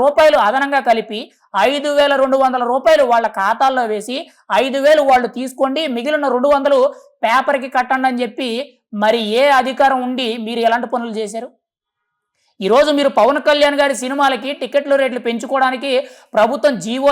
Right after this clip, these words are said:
జారీ చేసి వెయ్యి రూపాయల వరకు కూడా టికెట్ అమ్ముకోవచ్చు ప్రీమియర్ షోలకి, మిగిలిన, ఆ, రోజుల్లో, ఆ, సింగిల్ స్క్రీన్ థియేటర్లకి నూట ఇరవై ఐదు రూపాయలు, మల్టీప్లెక్స్కి నూట యాభై రూపాయల వరకు కూడా అవకాశం కల్పించడం జరిగింది. మరి ఇది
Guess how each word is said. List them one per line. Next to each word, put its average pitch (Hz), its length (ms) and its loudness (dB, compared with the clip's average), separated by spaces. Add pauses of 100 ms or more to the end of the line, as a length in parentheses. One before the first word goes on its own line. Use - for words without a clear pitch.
(120)
జారీ 233 320 2
చేసి 240 200 -4 (100)
వెయ్యి 240 200 -2
రూపాయల 277 300 0
వరకు 262 240 -2
కూడా 254 200 -2
టికెట్ 240 280 -2
అమ్ముకోవచ్చు 247 440 -2 (120)
ప్రీమియర్ 240 360 -6
షోలకి, 247 340 -4 (480)
మిగిలిన, 311 320 2 (540)
ఆ, 262 40 4 (240)
రోజుల్లో, 285 400 2 (340)
ఆ, - 20 2 (340)
సింగిల్ 262 300 -4
స్క్రీన్ 277 260 -2
థియేటర్లకి 262 560 -2
నూట 240 220 0
ఇరవై 254 160 -4
ఐదు 254 120 -2
రూపాయలు, 247 320 2 (420)
మల్టీప్లెక్స్కి 285 640 -2 (240)
నూట 240 160 -2 (120)
యాభై 240 240 -2
రూపాయల 233 260 -6
వరకు 220 240 -6
కూడా 311 180 2
అవకాశం 269 380 -2
కల్పించడం 233 460 -6
జరిగింది. 180 280 -14 (880)
మరి 320 180 2 (360)
ఇది 277 160 -2